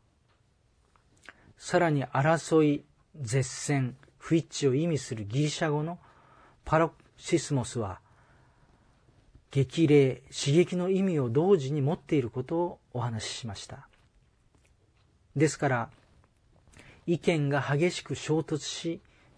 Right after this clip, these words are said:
彼らはついに別行動を取るようになったという本文は、お互い激励し合いながら別れたという意味でもあると説明しました。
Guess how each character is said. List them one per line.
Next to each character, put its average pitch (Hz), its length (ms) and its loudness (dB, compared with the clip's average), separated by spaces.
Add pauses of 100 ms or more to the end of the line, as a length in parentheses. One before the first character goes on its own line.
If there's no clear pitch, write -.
彼 151 280 0
ら 135 120 0
は 127 200 -2
つ - 200 -6
い 170 100 0
に 156 160 -2
別 131 300 -2
行 175 300 2
動 143 180 4
を 156 280 4 (120)
取 147 220 2
る 135 60 4
よ 135 60 2
う - 20 -2
に 120 100 -4
な 131 120 -4
っ - 60 -6 (120)
た - 180 -8 (1200)
と 151 140 4
い 151 80 4
う 143 40 4
本 180 260 0
文 131 180 -2
は、 92 200 -6 (1080)
お 123 120 -6
互 151 400 2
い 127 40 -2
激 127 320 -2
励 185 180 6
し 180 240 -2
合 180 100 0
い 185 140 -2
な 190 220 -4
が 190 140 0
ら 131 300 -4
別 131 280 -4
れ 123 120 -4
た - 240 -14 (560)
と 165 120 4
い 165 240 6
う 175 40 0
意 180 60 2
味 196 120 2
で 160 100 2
も 131 240 -4
あ 156 120 -4
る 147 100 -2
と 156 220 -4
説 - 260 -10
明 113 80 -4
し - 160 -10
ま 101 60 -8
し - 140 -14
た。 - 160 -20